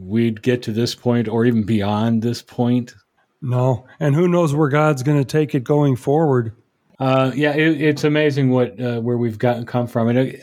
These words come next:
Speaker 1: I remember hearing at one point from at least one of you, "Gee, I don't know how long we can do this. There's only so many things we can talk about God's grace on. It's, it, we're gonna have a limited amount of things to talk about."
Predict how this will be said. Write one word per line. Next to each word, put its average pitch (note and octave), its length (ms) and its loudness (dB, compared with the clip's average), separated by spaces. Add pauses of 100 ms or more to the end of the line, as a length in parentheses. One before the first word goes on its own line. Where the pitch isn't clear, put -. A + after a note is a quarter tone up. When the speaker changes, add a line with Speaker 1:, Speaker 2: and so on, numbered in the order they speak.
(100)
Speaker 1:
I D3+ 120 0
remember E3+ 460 2
hearing C#3+ 340 2
at A#2+ 100 0
one B2 200 2
point A#2+ 340 -2
from A2+ 400 -2 (100)
at A2+ 160 -6
least C3 300 -2
one A#2 240 -2
of A2+ 160 -2
you, F#2 360 -6 (760)
"Gee, C#3 200 0
I C#3 80 4
don't C#3+ 100 2
know C3+ 80 4
how A#2+ 160 2
long B2+ 220 4
we A#2+ 100 2
can G#2+ 180 -4
do A#2 140 0
this. A#2 220 -2
There's G2+ 120 -8
only A#2+ 240 2
so B2 240 -2
many A#2 200 2
things A2 340 -2
we A2 80 -6
can G2 140 -8
talk A2 240 -2
about G2 260 -4
God's G#2 320 -2
grace G#2+ 480 -2
on. F#2+ 180 -4
It's, G2 200 -6
it, G#2+ 180 -6 (240)
we're A2 140 -8
gonna B2 160 2
have A#2 160 2
a G#2 40 -6
limited A2 440 2
amount G#2+ 320 0
of G2+ 60 -6
things A2+ 320 0
to G2 60 -18
talk A2+ 360 -2
about." G2 320 -6